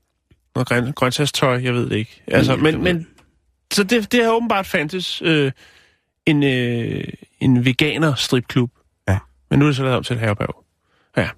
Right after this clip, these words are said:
Speaker 1: det var
Speaker 2: Shit,
Speaker 1: det, Simon.
Speaker 2: mand.
Speaker 1: Det var, den havde jeg sgu ikke lige set komme, men,
Speaker 2: Nej.
Speaker 1: ja.
Speaker 2: Men det, øh, det er jo den verden, vi lever i i dag.
Speaker 1: Jo.
Speaker 2: Det er det, vi skal finde til.
Speaker 1: Ja.
Speaker 2: Jan,
Speaker 1: Au.
Speaker 2: vi når ikke mere i dag.
Speaker 1: Nej.
Speaker 2: Til gengæld, så, øh, når vi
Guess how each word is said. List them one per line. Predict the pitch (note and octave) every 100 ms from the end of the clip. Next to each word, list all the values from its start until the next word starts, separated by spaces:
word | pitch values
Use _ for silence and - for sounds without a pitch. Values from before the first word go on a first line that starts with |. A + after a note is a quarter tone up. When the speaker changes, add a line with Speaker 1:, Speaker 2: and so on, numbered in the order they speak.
| -
Speaker 1:
det | E3+
var |
Speaker 2:
Shit, | A#2+
Speaker 1:
det, | B2+
Simon. | - C3
Speaker 2:
mand. | B2+ - _ _
Speaker 1:
Det | - D#3
var, | C3 A#2+ -
den | D#3
havde | D3+
jeg | C3+
sgu | -
ikke | C3
lige | B2+
set | A#2 A#2+
komme, | - A2+ A#2 -
men, | - A#2
Speaker 2:
Nej. | A2 A2 - - -
Speaker 1:
ja. | - _ _ - - - - -
Speaker 2:
Men | F#2+
det, | G#2+ A2 G2+
øh, | F2+ E2+ -
det | B2
er | C3+
jo | C#3
den | D#3 C3
verden, | C3+ D3
vi |
lever | C3+ C#3+ D3+
i |
i | C#3+
dag. | C#3 - _ _
Speaker 1:
Jo. | B2
Speaker 2:
Det | C#3 -
er |
det, | A2
vi |
skal | G#2+ A2
finde | G2
til. | - G2+ - - -
Speaker 1:
Ja. | - - - - - - - - -
Speaker 2:
Jan, | - -
Speaker 1:
Au. |
Speaker 2:
vi | F3+ G3+
når | F#3+ F#3
ikke | F#3 F#3+
mere | F#3+
i |
dag. | G3 - -
Speaker 1:
Nej. | - C3 - - -
Speaker 2:
Til | D3+
gengæld, | D#3 G#3 G3+ -
så, | - - F3 E3 C#3
øh, | A2+ G#2+
når | G#2+ G2
vi | C#3